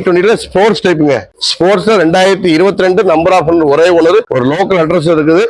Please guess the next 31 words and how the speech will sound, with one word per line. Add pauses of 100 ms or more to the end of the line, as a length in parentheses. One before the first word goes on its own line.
வெறும்
ஒன்பதாயிரம்
கிலோமீட்டர்
சர்வீஸ்
ரெக்கார்டு, (180)
ஒரு
மிடில்
ஆப்ஷன்
வண்டி. (120)
என்னோட
இன்டீரியர்
பாருங்க, (400)
நல்ல
ஒரு
குறை
சொல்ல
முடியாதுங்க. (200)
புது
வண்டி
ஷோரூம்
எடுக்கிறவங்க
நீங்க
பத்தே
கால்
லட்சம்
to
பத்தரை
லட்ச
ரூபா
வந்துருது (240)
Android.